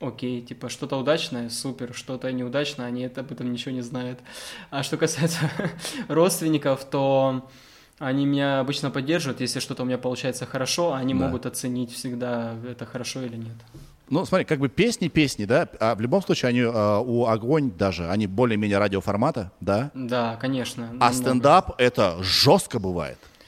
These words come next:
Speaker 1: Бывает
Speaker 2: Это иногда
Speaker 1: прям чересчур
Speaker 2: самокопание
Speaker 1: жёстко.
Speaker 2: публичное, и
Speaker 1: Да.
Speaker 2: готовы ли к, к этому? Чё это у нас Антон-то матерится на сцене? Ой-ой-ой, он обычно поёт красиво и
Speaker 1: Мгм.
Speaker 2: красиво двигается. Нет такого?
Speaker 1: А, у меня, знаешь,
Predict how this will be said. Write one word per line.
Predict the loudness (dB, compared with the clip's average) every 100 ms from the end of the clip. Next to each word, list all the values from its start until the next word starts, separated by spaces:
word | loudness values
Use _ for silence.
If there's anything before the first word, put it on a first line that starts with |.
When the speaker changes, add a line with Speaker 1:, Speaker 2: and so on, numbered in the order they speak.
| -20 -20 -4
Speaker 1:
Бывает | 4 8 10 10 8
Speaker 2:
Это | 6
иногда | 8 8
Speaker 1:
прям | 6 2
чересчур | 4 8 8 8
Speaker 2:
самокопание | 8 8 6 4
Speaker 1:
жёстко. | 2 2
Speaker 2:
публичное, | 4 4 4 2 2 2
и | 0 0
Speaker 1:
Да. | 4
Speaker 2:
готовы | 2 6 4 6
ли | 2 0
к, | 0 0
к | 0
этому? | 0 2 2 2 -2 -12 -20
Чё | -6 -2
это | 0
у |
нас | 0 0
Антон-то | 0 0 0 0
матерится | -2 0 -2 -2 -2
на | -2
сцене? | -2 -2 -2
Ой-ой-ой, | -2 -2 -2 -2 -2
он | -2
обычно | -2 -4 -4 -4
поёт | -4 -4 -6
красиво | -6 -8 -8 -10 -10 -16 -20 -20 -16
и | -10
Speaker 1:
Мгм. | -4
Speaker 2:
красиво | -4 -2 -4 -4
двигается. | -4 -4 -4 -6 -12 -10
Нет | -8 -6
такого? | -8 -10 -12
Speaker 1:
А, | -12 -6 0 2 2 0
у | -2
меня, | 0 2
знаешь, | 0 0 0 -2